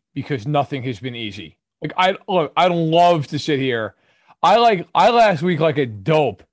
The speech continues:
said forty-five twenty-seven. The Chiefs won't punt. Turns out, couldn't have been more wrong. Okay, sometimes you gotta take that L on the chin, guys. I'm taking it on the chin. I, I thought last week they'd move the ball, <laughs> no problem.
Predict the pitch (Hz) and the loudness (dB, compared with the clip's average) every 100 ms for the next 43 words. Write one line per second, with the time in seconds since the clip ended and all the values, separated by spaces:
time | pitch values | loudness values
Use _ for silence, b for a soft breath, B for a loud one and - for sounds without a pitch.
0 | _ _ 170 139 - 165 180 185 185 170 | _ _ -6 -6 -4 0 0 0 2 2
1 | 151 - 156 143 160 147 127 123 123 - | 2 -2 -4 -2 -2 -2 -2 -8 -6 -2
2 | 247 147 156 185 - - 247 139 - _ | -2 0 0 0 -4 -2 -2 -2 -8 _
3 | _ - 269 320 330 349 269 247 _ _ | _ 0 2 2 4 4 4 0 _ _
4 | _ - 269 339 339 330 311 254 190 175 | _ -2 2 2 2 2 2 4 4 4
5 | 151 139 82 76 _ - 190 233 269 247 | 2 0 -4 -10 _ -4 -2 -2 -4 -2
6 | 277 269 233 226 220 214 190 185 175 170 | -2 0 0 0 0 0 2 2 2 0
7 | 143 - 120 113 113 107 107 170 160 175 | -2 -4 -6 -4 -4 -4 -4 -4 0 0
8 | 156 156 143 135 117 - 101 139 190 175 | 0 -2 -2 -4 -6 -12 -6 0 2 4
9 | 190 202 196 185 160 170 160 - 151 143 | 4 4 4 2 0 0 0 -2 -2 -2
10 | 131 _ _ 143 170 170 175 160 147 151 | -6 _ _ -2 0 2 0 0 0 0
11 | 147 147 170 - 156 - - 214 - | 0 0 -2 -2 -8 -8 -6 -4 -4